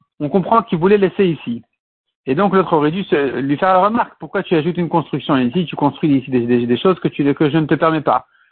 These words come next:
Donc, s'il s'est tu pendant longtemps, c'est une preuve, effectivement, qui lui a permis.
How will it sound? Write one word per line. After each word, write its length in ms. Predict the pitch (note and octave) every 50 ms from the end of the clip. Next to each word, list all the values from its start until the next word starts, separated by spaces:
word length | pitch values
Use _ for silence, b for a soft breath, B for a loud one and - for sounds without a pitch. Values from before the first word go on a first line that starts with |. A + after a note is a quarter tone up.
| _ _ _ -
Donc, 140 | C#3 C3+ -
s'il 180 | - A#3 F#3+
s'est 120 | - G#3+ F#3
tu 120 | - A3+
pendant 240 | - G#3+ G3 F3+ F#3+
longtemps, 540 | F3 E3+ D#3+ - - G3+ G#3+ B3 B3 - _ _ _ _ _ _ _ _ _ _ _
c'est 100 | - E3
une 100 | E3 E3
preuve, 300 | C#3+ D#3+ - A3+ B3 A3
effectivement, 500 | F#3 E3+ F#3+ - - F#3 E3 F#3 - A3
qui 140 | - - F3
lui 100 | E3+ F3
a 220 | F3 F#3 F3+ - _ _ _ _ - -
permis. 420 | F3+ F3 F3 D#3+ C3 A2+ G#2+